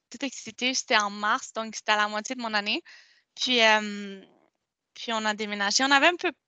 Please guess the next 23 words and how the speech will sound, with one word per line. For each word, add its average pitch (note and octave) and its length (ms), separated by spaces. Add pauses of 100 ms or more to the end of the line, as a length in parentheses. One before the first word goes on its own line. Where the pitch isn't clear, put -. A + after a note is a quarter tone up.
peur A3 340
à A3 80
cause - 260
qu'on G3+ 240
est G3+ 120
très - 180
proche - 300
avec G3 180
ma G3 160
famille. G3+ 460 (280)
Vraiment, G#3+ 440
vraiment G3+ 300
proche. G3+ 400 (120)
Puis, G3+ 320
euh, F#3+ 500 (1080)
euh, G3 440 (140)
on G#3 140
avait G3+ 240 (220)
peur A3 560
de G3+ 280
sentir G3+ 440
ce - 160
manque, G3+ 760